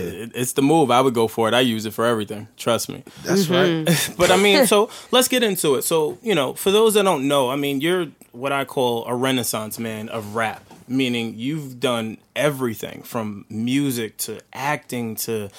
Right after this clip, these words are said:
Speaker 1: executive producing to producing. You've done pretty much everything.
Speaker 2: Mm.
Speaker 1: But for those that are ignorant to that, who is Redman?
Speaker 2: Good fucking question. <laughs> Um, Redman is, uh, I would say, a all around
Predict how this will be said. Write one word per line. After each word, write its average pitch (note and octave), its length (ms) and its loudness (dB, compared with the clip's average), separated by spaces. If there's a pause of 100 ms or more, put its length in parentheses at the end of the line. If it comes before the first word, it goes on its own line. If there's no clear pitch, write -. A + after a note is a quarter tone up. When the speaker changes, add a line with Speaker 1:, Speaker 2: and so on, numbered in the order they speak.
(300)
Speaker 1:
executive C#3 440 0
producing C3 520 -2
to C#3 160 -4
producing. A#2+ 640 -4
You've G3+ 200 -2
done B3+ 220 0
pretty G3 220 -4
much E3 240 0 (440)
everything. D3 520 0 (160)
Speaker 2:
Mm. G2+ 260 -6
Speaker 1:
But G3 120 4
for G#3+ 120 4
those A3 240 6
that G#3 140 4
are F3 80 4
ignorant F3+ 400 2
to C#3+ 60 0
that, B2+ 180 2
who G3 180 2
is D#3+ 140 4
Redman? A#2+ 320 -6 (1300)
Speaker 2:
Good B2 220 -4
fucking B2 400 -6
question. A#2+ 560 -6
<laughs> - 540 -2
Um, B2+ 440 6 (540)
Redman D3+ 600 6
is, C3 160 4
uh, B2+ 360 6 (380)
I A#2+ 100 0
would B2+ 160 2
say, C#3 260 4
a A#2+ 80 6 (100)
all B2+ 540 6 (1120)
around A2 720 4